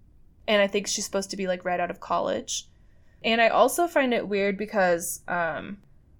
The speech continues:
according to the A V Club, they said when the spinoff was first announced, it was unclear if original series creators Grant, Glenn Eichler and Susie Lewis Lynn would be involved.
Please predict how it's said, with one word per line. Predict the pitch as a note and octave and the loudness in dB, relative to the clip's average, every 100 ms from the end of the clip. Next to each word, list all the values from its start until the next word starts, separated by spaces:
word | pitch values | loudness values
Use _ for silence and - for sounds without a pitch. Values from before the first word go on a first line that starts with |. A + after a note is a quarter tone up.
| - - | -20 -8
according | A#3 - A#3 A#3 C4+ C4+ | -6 -4 0 2 2 0
to | C4 | -2
the | G#3+ G#3 - _ F#3+ | 2 0 -2 _ -2
A | G3 | -2
V | F#3 E3+ F3+ | -2 -4 -4
Club, | - B3+ B3+ C#4+ C#4+ - - - | -4 0 2 2 0 -6 -20 -6
they | G#3 | -2
said | G#3+ - F#3+ F#3 F#3 - - | 0 4 6 6 4 2 -2
when | G3 | 0
the | G3+ | 2
spinoff | F#3 - G#3+ A3 | 0 0 2 2
was | A3 G#3 | 0 -2
first | G3 G3 F#3+ | -2 -2 -2
announced, | F#3 F3 - | -2 -2 -4
it | |
was | F3+ - | -4 -4
unclear | F3+ F3+ G3+ F#3 F3+ - | -4 -4 -4 0 0 0
if | E3+ E3+ - | -2 -2 -4
original | E3+ F3 F#3 F3+ | -2 -2 -2 -4
series | - F3+ F3 - | -4 -4 -4 -6
creators | - F#3 E3+ F3 F3 - | -6 -4 -2 -2 -4 -6
Grant, | - E3+ E3+ - F3+ | -4 -2 -2 -8 -4
Glenn | F3 F3 F3+ - | 0 2 0 -2
Eichler | E3+ E3+ F#3 F3 | -2 -2 -2 -4
and | F3 | -4
Susie | - F3 F3+ | -6 -6 -6
Lewis | F3 E3+ E3+ E3+ | -2 0 0 0
Lynn | F#3 F3+ | -2 -2
would | F3 F#3 | -2 -2
be | |
involved. | F#3 F#3 D3+ E3+ G3+ - | -4 -4 -2 0 0 -2